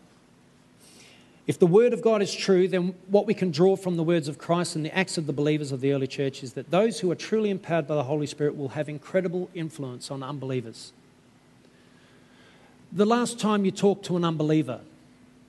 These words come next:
what was the outcome? Did they receive Jesus as their Lord? Was it a cool ending or was it a hot ending? Can you remember?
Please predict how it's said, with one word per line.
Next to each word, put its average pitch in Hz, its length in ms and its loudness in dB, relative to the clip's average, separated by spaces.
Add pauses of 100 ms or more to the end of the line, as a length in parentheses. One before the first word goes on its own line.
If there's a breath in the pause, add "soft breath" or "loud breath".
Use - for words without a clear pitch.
(720)
what 220 160 2
was 220 160 -4
the 175 100 4
outcome? 143 460 -6 (400)
Did 151 100 -8
they 165 100 2
receive 165 360 0
Jesus 202 500 -4 (1500)
as 135 80 -12
their 156 100 0
Lord? 160 240 0 (1700 loud breath)
Was 175 240 4
it 170 60 2
a 160 40 2
cool 190 380 2
ending 208 260 0
or 156 100 2
was 147 220 -2
it 135 60 -4
a - 20 -4
hot - 460 -8
ending? 110 320 -16 (1600)
Can 147 100 -14
you 143 60 -10
remember? 185 300 -4